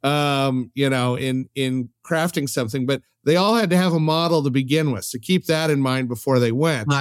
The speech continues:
Speaker 2: appreciate it. Thank you. I appreciate
Speaker 1: I, I,
Speaker 2: it. I
Speaker 1: hey,
Speaker 2: appreciate
Speaker 1: just
Speaker 2: it.
Speaker 1: remember, I, I'm a Nebraska guy. We don't like those guys in football, so, or
Speaker 2: <laughs>
Speaker 1: basketball. Or, you know,
Speaker 2: That's right.
Speaker 1: that Big
Speaker 2: That's right.
Speaker 1: Ten, that Big Ten side, you know, so I, I'm right there with you. Nice people, but, you know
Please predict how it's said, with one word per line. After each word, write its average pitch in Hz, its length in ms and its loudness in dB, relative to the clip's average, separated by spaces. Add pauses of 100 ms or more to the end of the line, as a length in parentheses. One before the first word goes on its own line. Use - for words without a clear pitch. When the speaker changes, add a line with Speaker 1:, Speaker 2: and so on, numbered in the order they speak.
Speaker 2:
appreciate 123 440 2
it. 107 80 0
Thank 143 280 2
you. 127 80 2
I 120 60 2
appreciate 123 540 2
Speaker 1:
I, 175 40 0
I, 180 60 4
Speaker 2:
it. 185 60 -4 (160)
I 107 40 0
Speaker 1:
hey, 107 40 0
Speaker 2:
appreciate 170 300 4
Speaker 1:
just 101 220 -6
Speaker 2:
it. 233 40 -6
Speaker 1:
remember, 214 380 0
I, 175 260 -4 (300)
I'm 175 220 0
a - 20 4
Nebraska 185 560 0
guy. 135 340 0
We 151 200 -2
don't 247 120 2
like 190 200 0
those 175 180 2
guys 151 260 0
in 131 120 0
football, 107 500 -2
so, 131 540 -2 (300)
or 208 140 6
Speaker 2:
<laughs> 143 40 8
Speaker 1:
basketball. 160 600 0
Or, 151 100 4 (320)
you 180 80 -4
know, 160 120 2
Speaker 2:
That's - 220 0
right. 131 220 2
Speaker 1:
that 160 80 -2
Big 156 40 -4
Speaker 2:
That's 123 240 0
right. 107 120 4
Speaker 1:
Ten, 185 260 2 (320)
that 185 160 2
Big 185 200 2
Ten 196 240 2
side, 160 360 0
you 147 100 2
know, 135 140 0
so 156 340 0
I, 185 180 -2
I'm 202 220 2
right 214 160 2
there 165 160 4
with 180 260 2
you. 104 180 -4 (100)
Nice 254 260 0
people, 240 380 2
but, 160 240 0
you 180 120 2
know 135 280 0